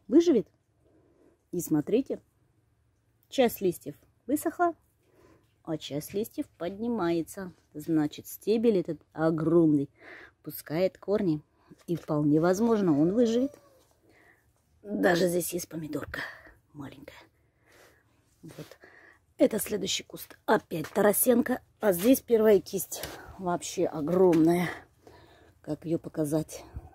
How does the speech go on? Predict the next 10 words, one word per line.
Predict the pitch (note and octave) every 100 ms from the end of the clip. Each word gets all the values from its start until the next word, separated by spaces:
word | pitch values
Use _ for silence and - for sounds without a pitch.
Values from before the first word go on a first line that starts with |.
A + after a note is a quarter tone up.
| _
Вот | E3+ D#3+ D#3 -
такая | - D3 D3
здоровая | C#3+ D#3+ E3 F#3 F#3+ F#3+ F3
кисть. | - - E3+ - - - - _ _ _ _ - _ _ _ _ _ _ _ - - - - _ _ _
Помидорки | G#3+ A3+ A3+ F#3 - - -
обещают | G3+ G#3 - F#3+ D3
быть | D#3+ -
красными | F#3 G3+ C4 C4+ C#4 - - -
и | A3 G3
вкусными. | - D3+ - C3+ C3+